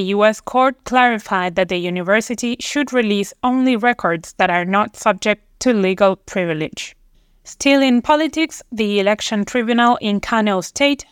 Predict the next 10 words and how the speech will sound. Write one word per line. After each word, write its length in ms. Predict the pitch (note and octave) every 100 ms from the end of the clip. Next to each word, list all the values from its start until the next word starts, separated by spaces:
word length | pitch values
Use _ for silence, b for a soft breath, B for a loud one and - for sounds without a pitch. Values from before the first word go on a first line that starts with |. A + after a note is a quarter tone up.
| -
has 220 | D4 -
fired 480 | - C#4 D4 D4 A#3+
the 160 | G#3
sitting 440 | F#3+ A#3+ A3 B3+ A#3
governor 540 | A3+ A3+ A3+ A#3+ -
four 360 | - - G#3+ A3+ -
months 460 | G#3 G3+ G#3 - -
after 340 | F#3+ - - F#3+
his 360 | - F#3+ F#3
inauguration. 760 | - F3+ F3 F#3 F3+ F3 - G#3+